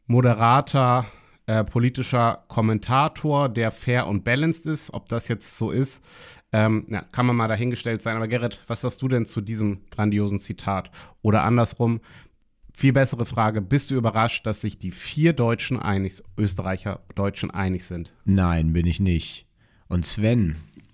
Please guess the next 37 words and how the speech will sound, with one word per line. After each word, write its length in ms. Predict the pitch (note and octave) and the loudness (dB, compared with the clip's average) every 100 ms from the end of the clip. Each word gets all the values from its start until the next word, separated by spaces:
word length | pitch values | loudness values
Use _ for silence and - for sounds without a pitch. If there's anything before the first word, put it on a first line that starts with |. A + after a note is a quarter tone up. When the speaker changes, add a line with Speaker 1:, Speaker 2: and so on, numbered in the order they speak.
| _ _ _ _ _ _ _ _ | _ _ _ _ _ _ _ _
Speaker 2:
wenn 440 | F3+ F#2 F#2 C3+ D#3 | -10 -2 2 2 2
wir 80 | |
nicht 200 | C#3 C3+ | 0 -2
vorher 260 | - B2+ B2 | -2 -2 0
schon 160 | A2 A2+ | 0 0
darüber 240 | G#2 G#2+ | 0 0
geredet 460 | G2+ G2+ A2+ B2 A2 | 0 2 0 0 -2
hätten, 240 | G#2+ F#2+ | -4 -2
was 160 | G2+ - | -2 0
für 80 | |
ein 80 | G#2+ | -2
Thema 360 | G2+ A#2+ B2+ A2 | 2 2 2 2
wir 140 | G2+ | 0
machen, 460 | G2 A2 - D#3+ D3+ - - - | 0 0 0 0 -2 -10 -18 -4
dann 180 | G#2 | 0
würde 180 | G#2 C3 | 2 2
ich 80 | A2 | 2
jetzt 180 | G#2 - | -2 -2
nachdenken 800 | G2 G#2+ C3+ - D3 C#3+ C3 B2 | -2 0 -2 -2 -2 -2 -2 0
und 140 | A2 | 0
würde 200 | A2 G#2+ | 2 2
sagen, 460 | G#2 G#2 G#2 G#2+ G#2 | 4 4 2 0 -4
ich 180 | - - | -10 -6
glaube, 560 | F#2 F2 D3 D3 C3+ | -2 4 4 6 4
er 140 | G#2+ G2+ | 0 -4
spricht 480 | - - A#2 G#2 - | 0 2 2 0 -6
über 160 | G2 | -4
den 140 | F#2 F2+ | -4 -4
Angriff 500 | E2 F#2+ F2+ F2+ - | -4 -4 -2 -4 -4
der 460 | F2+ F2 F#2 G#2 - _ - | -4 -4 -8 -10 -16 _ -6
Amerikaner 560 | F2+ F2 E2+ G2 G2+ | -4 -2 -2 2 2
und 140 | F#2+ F2 | 2 0
der 80 | G2+ | -2
Israelis 640 | F#2 G#2+ F#2+ F2 F2 D#2+ | -2 -4 -2 0 -2 -2
auf 160 | F2+ - | -6 -2
den 140 | G2 | -2
Iran. 540 | F2+ D#2+ D2 C2 C#2 | -2 -4 -4 -4 -6